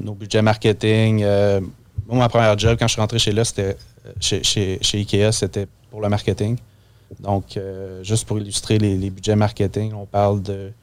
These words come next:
entre dix et vingt millions de dollars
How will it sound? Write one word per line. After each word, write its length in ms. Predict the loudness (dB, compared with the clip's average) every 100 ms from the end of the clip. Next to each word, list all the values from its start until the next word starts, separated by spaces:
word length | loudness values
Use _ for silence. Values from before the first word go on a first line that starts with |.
| _ _ _ _ _ -6
entre 200 | 0 0
dix 320 | -2 -8 -8 -4
et 40 |
vingt 160 | 0 2
millions 640 | 4 4 4 2 2 0
de 420 | 0 -4 -6 -12 -12
dollars 420 | 0 2 4 2